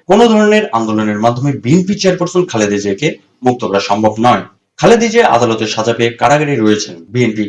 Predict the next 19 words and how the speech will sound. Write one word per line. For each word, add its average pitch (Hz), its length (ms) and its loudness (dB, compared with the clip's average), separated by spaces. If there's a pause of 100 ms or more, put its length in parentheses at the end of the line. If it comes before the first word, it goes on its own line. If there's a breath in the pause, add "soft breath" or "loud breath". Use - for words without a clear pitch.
(140)
রাজপথে 196 500 0
আন্দোলন 170 320 2
করে 135 180 0 (120)
তাকে - 180 -2
মুক্ত 110 320 -8
করতে 95 200 -10
চায়, 90 260 -2 (380)
কিন্তু 208 240 4
এখানে 104 240 0 (100)
সরকারের 143 340 2
কোনো - 200 2
হাত 107 180 2 (120)
নেই। 95 120 -4 (340)
যা 175 200 6
হবে 196 180 0 (120)
আইনি 113 260 -4
প্রক্রিয়াতেই 147 560 -4
হবে, 92 240 -8 (360)
আন্দোলন 190 380 4